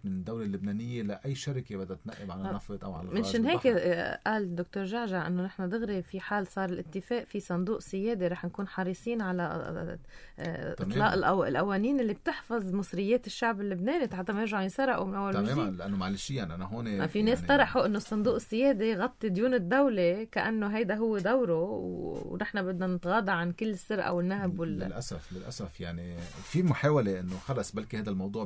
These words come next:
Speaker 1: بيغطي كل هالحجز اللي نحن عايشين فيه، وبيرجع هيك بي-، بيعيش الشعب اللبناني ب-، بفترة تخدير، آه، اقتصادي وشوية بحبوحة مالية، مع إنه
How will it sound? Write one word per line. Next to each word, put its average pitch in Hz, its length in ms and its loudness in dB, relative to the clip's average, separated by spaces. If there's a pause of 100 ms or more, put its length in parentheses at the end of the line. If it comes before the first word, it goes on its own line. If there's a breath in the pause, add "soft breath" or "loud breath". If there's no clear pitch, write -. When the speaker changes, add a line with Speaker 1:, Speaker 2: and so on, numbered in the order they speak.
Speaker 1:
بيغطي 107 280 -8
كل 98 120 -8
هالحجز 92 340 -8
اللي 85 120 -8
نحن 95 80 -4
عايشين 85 300 -8
فيه، 123 300 -10 (480 soft breath)
وبيرجع 101 320 -6
هيك 107 200 -6
بي-، 95 320 -4
بيعيش 92 400 -6
الشعب 92 280 -8
اللبناني 95 340 -6
ب-، 87 320 -10
بفترة 87 500 -14
تخدير، 95 480 -6 (140)
آه، 82 240 -14
اقتصادي 85 600 -10
وشوية 85 380 -12
بحبوحة 92 420 -8
مالية، 95 320 -4
مع 82 160 -6
إنه 101 280 -4